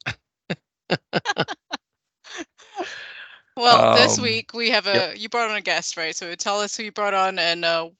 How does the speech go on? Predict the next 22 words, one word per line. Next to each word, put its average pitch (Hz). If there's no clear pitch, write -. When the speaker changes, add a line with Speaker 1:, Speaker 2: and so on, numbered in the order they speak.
Speaker 2:
what 175
you 175
guys 160
spoke -
about. 131
Speaker 1:
Well, 107
it's, -
uh, 104
for 101
fans 131
of 104
the 95
podcast, 101
this -
is, 101
this -
guy's 107
a 101
legend, 98
uh, 104
Bill 120
Murphy, 117